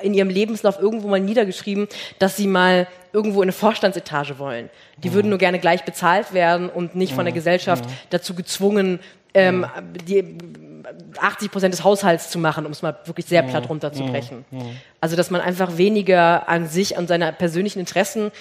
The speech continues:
Speaker 1: und Chancen und Ziele denkt, weil ich bin tatsächlich, glaube ich, individuell eine Frau, die relativ wenig Feminismus braucht. Ich bin weiß, ich bin Mittelklasse,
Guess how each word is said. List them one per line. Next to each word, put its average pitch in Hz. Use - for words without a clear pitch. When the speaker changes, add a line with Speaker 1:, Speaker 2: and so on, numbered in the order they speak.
Speaker 1:
und 170
Chancen 226
und 190
Ziele 285
denkt, 180
weil 190
ich 247
bin 285
tatsächlich, 277
glaube 226
ich, 220
individuell 202
eine 294
Frau, 233
die 202
relativ 208
wenig 226
Feminismus 185
braucht. -
Ich -
bin 185
weiß, 175
ich 240
bin 202
Mittelklasse, 262